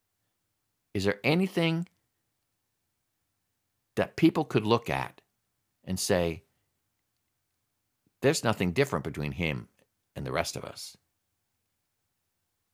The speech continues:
I think that would be a crime. So I'm just not gonna throw in more guilt trip other than that out there.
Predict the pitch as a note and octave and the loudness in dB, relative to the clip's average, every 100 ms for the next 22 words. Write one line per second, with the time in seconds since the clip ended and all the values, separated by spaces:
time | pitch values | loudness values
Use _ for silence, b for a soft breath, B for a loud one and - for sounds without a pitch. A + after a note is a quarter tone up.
0 | _ _ _ _ _ _ _ - - - | _ _ _ _ _ _ _ -10 -10 -6
1 | G#2+ F#2 G#2 F2 E2 C#2 - A2 D#2 A1+ | -6 -4 -2 -2 -2 -4 0 2 2 -4
2 | - _ _ _ _ _ _ _ _ _ | -14 _ _ _ _ _ _ _ _ _
3 | _ _ _ _ _ _ - B2 A#2+ C3 | _ _ _ _ _ _ 4 8 8 6
4 | D#3 - - _ - G#2 A#2+ C3 C#3+ C#3+ | 0 -6 -8 _ -2 0 2 4 6 6
5 | C#3+ C#3 C3+ C3 - B2+ B2 B2 B2+ A#2 | 8 6 8 6 6 2 6 4 4 2
6 | G2 F2 E2+ E2+ F2 | 4 2 2 0 -2